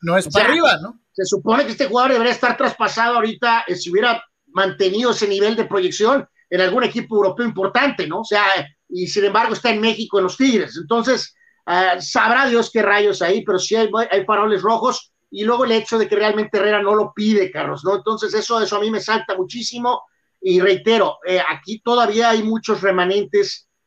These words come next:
Speaker 2: que a lo mejor Herrera solamente va a poder cambiar cuando de veras se va-, se, se vayan, eh, más jugadores de la era Tuca, ¿no? Por ejemplo, insisto, apunto mucho al doble pivote. Herrera sí,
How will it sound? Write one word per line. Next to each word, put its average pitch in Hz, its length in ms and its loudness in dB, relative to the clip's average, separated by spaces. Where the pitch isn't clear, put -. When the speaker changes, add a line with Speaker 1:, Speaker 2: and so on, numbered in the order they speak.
Speaker 2:
que 185 140 2
a 185 60 4
lo 185 80 0
mejor 226 260 0
Herrera 247 260 2
solamente 254 460 0
va 247 100 2
a 240 60 -4
poder 247 240 -2
cambiar 247 420 0
cuando 262 240 -2
de 220 120 0
veras 294 320 2
se 190 120 2
va-, 185 200 0
se, 208 160 0
se 196 180 0
vayan, 220 500 0
eh, 180 320 4
más 226 320 0
jugadores 294 720 2
de 196 200 4
la 214 180 2
era 285 180 2
Tuca, 240 340 -2
¿no? 208 200 0
Por 196 100 -2
ejemplo, 233 280 -4
insisto, 202 480 -2
apunto 240 360 -4
mucho 240 440 0
al 160 160 -4
doble 240 240 2
pivote. 226 580 0
Herrera 208 640 2
sí, - 460 0